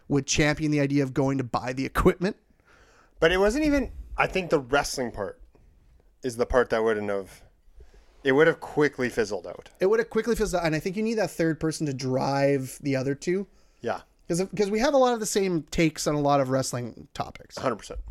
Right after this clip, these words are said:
Speaker 1: So I don't think that really would have worked for us. It would have been fun for a while. We originally, we just wanted to do it to pass the time during the pandemic.
Speaker 2: Yes.
Speaker 1: And then Jordan got involved, and it
Speaker 2: Man,
Speaker 1: became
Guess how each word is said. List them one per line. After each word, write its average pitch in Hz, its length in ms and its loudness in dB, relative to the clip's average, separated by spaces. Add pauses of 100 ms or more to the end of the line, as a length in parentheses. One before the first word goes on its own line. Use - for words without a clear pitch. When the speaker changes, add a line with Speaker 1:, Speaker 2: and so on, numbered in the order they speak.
(380)
Speaker 1:
So 151 120 0
I 147 40 4
don't 160 160 4
think 180 160 0
that 170 140 2
really 147 200 4
would 135 140 2
have 123 100 0
worked 123 280 -2
for 175 200 2
us. 208 140 -6 (260)
It 185 60 2
would 240 100 8
have 269 80 8
been 240 80 2
fun 202 160 2
for 185 100 4
a 160 40 8
while. 156 200 6
We 180 120 2
originally, 220 320 2
we 165 100 6
just 156 140 -4
wanted 160 160 2
to - 40 -6
do 147 80 4
it 143 80 0
to - 40 -8
pass 135 240 0
the 135 80 -8
time 131 180 0
during 123 160 -2
the 117 60 -8
pandemic. - 380 -6 (200)
Speaker 2:
Yes. - 300 -8 (400)
Speaker 1:
And 143 180 2
then 147 240 2
Jordan 156 280 4
got 156 160 4
involved, 139 340 4
and 135 100 2
it 135 180 2
Speaker 2:
Man, 139 40 2
Speaker 1:
became 143 240 2